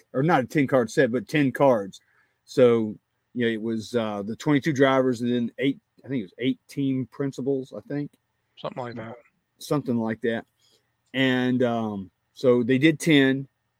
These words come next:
Speaker 1: So they're gonna do, you know, another ten and then another ten to complete the set of thirty. So the, they should definitely have those.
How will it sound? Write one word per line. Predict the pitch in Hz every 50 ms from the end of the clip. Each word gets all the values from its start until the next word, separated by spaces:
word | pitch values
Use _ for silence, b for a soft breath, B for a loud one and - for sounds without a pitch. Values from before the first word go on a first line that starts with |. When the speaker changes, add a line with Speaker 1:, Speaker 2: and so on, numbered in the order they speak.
| _ _
Speaker 1:
So | _ - 107
they're | 107 113
gonna | 107 127 123 120
do, | 120 127
you | 127 127 123 123 123 123 120
know, | 107 101 110
another | 123 135 147 165 147
ten | - - 143 135 131 135 131 127
and | 117 123 127
then | 127 123 123
another | 120 117 123 127 127 120 110
ten | - 127 117 110 113 107
to | 104
complete | - - 113 - 123 120 107 -
the | 87
set | - - 131 110 98 95 92 92
of | 92 - _ -
thirty. | 123 117 110 104 98 - - _ _ _ _ _ _ _ _ _ _ _ _ _ _ _ _ _ _ _ _ _ _ _ _ _ _ _
So | _ - 110 107 101 98 101 107
the, | 117 120 110 110 107 107 110
they | 123 143 147
should | 139 - 131 120
definitely | 135 - - 156 151 147 113
have | 98 92 92
those. | 90 76 67 71 - - _